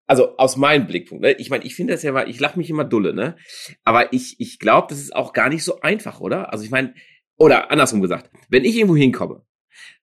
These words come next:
dann frage ich mich, du, pass mal auf, du, ich fahr da einen, einen A drei, ne? Und da kloppert irgendwas und, äh, was kann das sein?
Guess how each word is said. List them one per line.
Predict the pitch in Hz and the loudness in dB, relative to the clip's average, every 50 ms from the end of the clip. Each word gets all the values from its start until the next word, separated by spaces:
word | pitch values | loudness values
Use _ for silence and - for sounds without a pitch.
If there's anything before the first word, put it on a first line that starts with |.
| _ _ | _ _
dann | 131 131 131 | 2 4 4
frage | 127 - - 127 131 151 165 | 2 0 0 2 4 4 4
ich | 165 | 2
mich, | 151 127 | 0 0
du, | - 135 107 | 0 -2 0
pass | - - 104 | -2 -6 -6
mal | 110 120 117 | -2 0 0
auf, | 123 120 | 0 -2
du, | 107 90 | -4 -6
ich | 80 80 - | -6 -6 -2
fahr | - 104 107 | 0 0 2
da | 107 | 2
einen, | 104 98 98 - | 0 -2 -4 -6
einen | - 98 101 98 92 - | -6 -6 -6 -4 -6 -4
A | - 101 104 | -4 -4 -4
drei, | - 95 107 127 113 | -2 0 0 0 0
ne? | 92 95 95 120 127 | 0 0 0 0 0
Und | 98 107 98 - | -2 -4 -4 -6
da | - - | -10 -10
kloppert | - - 127 135 131 135 95 - | -6 -4 -4 -2 -2 -4 -6 -4
irgendwas | - 98 95 87 107 117 - | -6 -6 -4 -4 -6 -6 -6
und, | - - 107 104 95 - _ | -8 -8 -6 -6 -8 -8 _
äh, | - 98 101 101 - - | -4 -4 -4 -4 -6 -6
was | 92 92 135 - | -6 -6 -6 -4
kann | - - 185 | -4 -2 -2
das | 180 143 | -2 -2
sein? | 131 110 - - | -4 -6 -6 -8